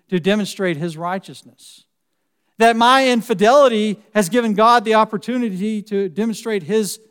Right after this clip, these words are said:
fidelity. My sin is therefore an excellent thing.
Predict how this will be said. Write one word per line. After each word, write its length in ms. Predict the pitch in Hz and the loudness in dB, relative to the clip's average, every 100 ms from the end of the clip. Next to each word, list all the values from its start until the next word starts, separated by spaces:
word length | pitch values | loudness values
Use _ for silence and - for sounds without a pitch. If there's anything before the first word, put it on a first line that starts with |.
| _ | _
fidelity. 760 | 208 180 220 277 220 - 131 123 _ _ _ | -8 0 2 4 0 -6 -16 -18 _ _ _
My 220 | 208 302 | 0 2
sin 300 | 359 320 262 | 2 2 2
is 140 | 247 185 | 0 4
therefore 440 | 262 269 285 311 | 2 4 0 2
an 60 | 302 | 4
excellent 520 | 320 - 370 294 208 | 2 0 -4 -4 -4
thing. 360 | 180 147 123 | -8 -8 -10